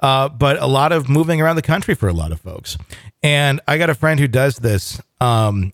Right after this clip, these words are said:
a little too frequently, and, and, and it is more so his fault than anybody else's. It's not like he's getting fired in a lot of places. It's, it's more so,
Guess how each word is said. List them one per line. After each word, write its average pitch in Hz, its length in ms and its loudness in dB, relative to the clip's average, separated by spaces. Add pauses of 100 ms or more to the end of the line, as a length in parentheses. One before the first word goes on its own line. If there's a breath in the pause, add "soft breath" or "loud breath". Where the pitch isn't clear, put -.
(300)
a - 60 0
little 214 260 2
too 151 260 0
frequently, 101 580 0
and, 107 100 -2
and, 127 140 2
and 160 180 0
it 175 100 2
is 190 280 0
more 151 220 4
so 139 200 2
his 123 240 2
fault 110 300 -2
than 113 100 2
anybody 101 480 2
else's. 85 460 0
It's 98 160 -2
not 131 260 2
like 110 300 0 (260 soft breath)
he's 127 160 2
getting 120 220 2
fired 123 320 2
in 113 80 0
a 113 40 0
lot 101 160 0
of 92 60 -2
places. 101 460 0
It's, 98 120 -2
it's 110 200 -4
more 117 160 4
so, 107 240 0